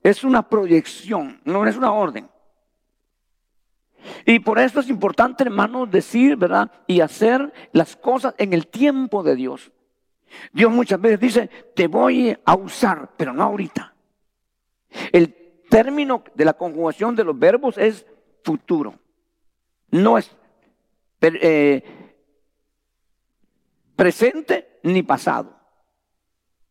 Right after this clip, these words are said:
Si Dios dice, hermanos, "Te saqué", pasado, "te tengo y haré". Eso es muy, hay que entender estos puntos. Porque si no los entendemos, entonces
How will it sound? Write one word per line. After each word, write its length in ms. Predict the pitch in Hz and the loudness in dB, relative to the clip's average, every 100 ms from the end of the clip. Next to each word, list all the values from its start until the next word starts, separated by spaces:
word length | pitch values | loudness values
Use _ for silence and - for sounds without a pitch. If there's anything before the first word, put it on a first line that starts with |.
| _ _ - - - | _ _ -20 -20 -6
Si 200 | - 233 | 0 2
Dios 240 | 233 330 | 4 2
dice, 260 | 339 330 262 | 4 2 2
hermanos, 440 | 269 220 202 170 - _ - _ _ | 0 0 -2 -4 -8 _ -20 _ _
"Te 180 | - 220 | 2 4
saqué", 840 | 202 - 185 - - 262 202 320 - _ _ _ _ _ _ _ _ _ _ _ _ _ _ - | 2 -2 -4 -4 0 2 2 -4 -12 _ _ _ _ _ _ _ _ _ _ _ _ _ _ -4
pasado, 640 | 131 - - 202 294 339 - _ _ _ _ _ _ _ _ _ - | -4 0 0 0 -2 -6 -12 _ _ _ _ _ _ _ _ _ -2
"te 140 | - | -2
tengo 920 | 175 - 240 294 339 370 392 381 302 - _ _ _ _ | 0 0 0 0 -2 0 0 0 -6 -16 _ _ _ _
y 180 | - 220 | 0 4
haré". 360 | 185 247 254 185 | 4 4 0 0
Eso 200 | 175 180 | -4 -4
es 60 | 175 | -4
muy, 220 | 240 196 | -4 -2
hay 120 | - 214 | 0 0
que 100 | 262 | 0
entender 320 | - 160 175 | -2 -2 -2
estos 200 | - 143 | -4 -12
puntos. 320 | 120 113 - _ _ _ _ _ _ _ _ _ | -14 -16 -20 _ _ _ _ _ _ _ _ _
Porque 260 | - 196 214 | -2 2 2
si 140 | - | 2
no 140 | 311 320 | 0 0
los 140 | 311 | 2
entendemos, 680 | 285 269 247 175 156 180 185 | 0 -2 -2 -2 -4 -8 -8
entonces 440 | - 151 214 202 | -8 -4 -4 -2